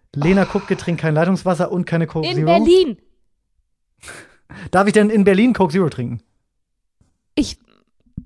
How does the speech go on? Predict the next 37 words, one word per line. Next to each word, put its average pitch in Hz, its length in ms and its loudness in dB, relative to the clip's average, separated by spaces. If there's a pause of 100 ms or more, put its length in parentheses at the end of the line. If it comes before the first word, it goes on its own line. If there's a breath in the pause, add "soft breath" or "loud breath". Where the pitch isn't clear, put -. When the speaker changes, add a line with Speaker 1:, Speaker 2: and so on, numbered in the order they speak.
(120)
Speaker 2:
du 247 160 2
darfst 277 260 2
alles, 226 240 -4
was 220 160 -8
du 214 100 -10
möchtest. 240 680 -6 (240)
Du 254 80 -4
darfst 285 160 2
alles, 262 220 0
was 247 120 -8
du 226 80 -6
möchtest. 196 520 -12 (880 soft breath)
Go. 220 380 2
Ich - 160 -6
bin, 262 240 -4
nein, 269 240 -2
wirklich, 285 200 0
ich 277 60 -2
bin 262 100 0
so 233 80 -4
ein 247 60 -4
entspannter 240 640 -2
Typ 254 260 -8
einfach. 202 480 -10
Ich - 160 -16
sag - 140 -14
einfach, 233 320 -6 (220)
hey, 220 220 -4
do 240 220 -4
what 240 200 -2
you 226 120 -6
want, 214 320 -6
ne? 233 160 0 (200)
Sag 208 200 -2
ich - 160 -14
immer. 214 260 -4 (1500 loud breath)
Speaker 1:
Oh. 147 240 2